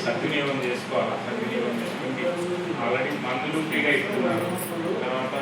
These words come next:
ఈ ఇవన్నీ కూడా ఫ్రీగా ఇస్తున్నారు. కాబట్టి మందులు వేసుకోవాలా, ఆహారం తీసుకోవాలా, రెస్ట్ తీసుకోవాలా. తర్వాత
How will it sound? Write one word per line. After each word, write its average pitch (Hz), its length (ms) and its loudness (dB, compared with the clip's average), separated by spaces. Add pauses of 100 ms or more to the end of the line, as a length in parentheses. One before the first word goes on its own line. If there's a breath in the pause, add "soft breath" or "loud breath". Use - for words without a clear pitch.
(180)
ఈ 120 40 -2 (400)
ఇవన్నీ - 340 0
కూడా 151 200 2
ఫ్రీగా - 300 2
ఇస్తున్నారు. - 380 0
కాబట్టి 190 380 4 (540)
మందులు 156 300 0
వేసుకోవాలా, 135 540 2 (1040)
ఆహారం 147 420 4
తీసుకోవాలా, 135 540 2 (320)
రెస్ట్ - 280 12
తీసుకోవాలా. - 500 0 (800)
తర్వాత 156 320 2